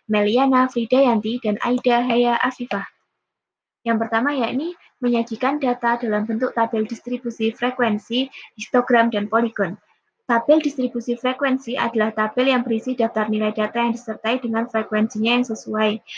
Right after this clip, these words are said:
berapa kali nilai-nilai tersebut terjadi. Contohnya,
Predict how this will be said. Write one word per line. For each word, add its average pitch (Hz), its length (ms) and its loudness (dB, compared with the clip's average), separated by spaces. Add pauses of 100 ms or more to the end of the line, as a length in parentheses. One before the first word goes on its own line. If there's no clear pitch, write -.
(220)
berapa 208 320 2
kali 214 320 4
nilai-nilai 220 400 2
tersebut 220 400 -10
terjadi. 185 560 -10 (320)
Contohnya, 214 640 6